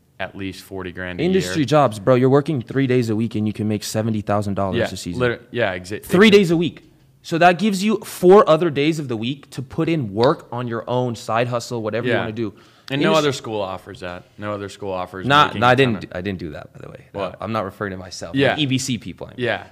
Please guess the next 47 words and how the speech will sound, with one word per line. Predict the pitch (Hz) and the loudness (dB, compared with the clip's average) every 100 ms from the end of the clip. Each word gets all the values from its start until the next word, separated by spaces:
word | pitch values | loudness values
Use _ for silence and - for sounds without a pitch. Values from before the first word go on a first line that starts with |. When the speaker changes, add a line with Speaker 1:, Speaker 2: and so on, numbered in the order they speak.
| _ - | _ -6
Speaker 1:
yeah, | 113 | -2
Speaker 2:
Um, | 98 127 | 2 2
Speaker 1:
exact-, | 113 90 - | 2 -2 -12
no, | 123 98 | -8 -6
I | 95 | -8
get | 90 87 | -12 -16
that. | 90 98 | -10 -2
Speaker 2:
I, | 147 190 | 2 4
I | 202 131 151 | 4 2 0
really | 131 175 170 | 2 2 2
think, | 135 135 139 135 - _ _ _ - | 0 -2 -2 -6 -18 _ _ _ -6
um, | 101 104 | -4 -2
also | 131 151 - 131 | 2 2 4 2
another | 127 139 | 2 -2
thing | 139 135 | -4 -2
about | 123 | -2
U | 120 | 0
N | 131 | -2
L | 113 | -2
V, | 104 120 | -2 -2
like, | 110 104 98 _ _ _ _ _ _ _ _ - | -2 -2 -4 _ _ _ _ _ _ _ _ 2
I, | 139 135 - 123 | 2 2 -4 -8
I, | 113 120 113 | -2 -2 -2
I | 113 | -6
talk | 151 151 | -2 -2
a | 131 | 0
lot | 120 | 0
of | 104 | 0
shit, | - 113 101 | -4 -6 -4
but | 107 - - _ | -6 -6 -16 _
real | 101 123 120 | -4 -2 -2
estate. | 117 90 85 _ _ _ _ _ | -6 -12 -14 _ _ _ _ _
The | 113 | -4
real | 120 147 | 2 2
estate | 139 147 | 0 -4
market's | 123 127 123 107 | -4 -6 -6 -6
Speaker 1:
Yeah. | 104 | -2
Speaker 2:
popping | 127 120 | -2 -4
here. | 117 117 | -8 -6
All, | - 135 143 | -2 -2 -2
we | 110 | -6
Speaker 1:
Popping. | 107 165 | -6 -6
Speaker 2:
see | 98 143 | -4 -4
a | 113 | -2
lot | 117 120 | 0 0
of | 113 | -2
students | - 117 110 101 - - | -6 -4 -4 -4 -8 -16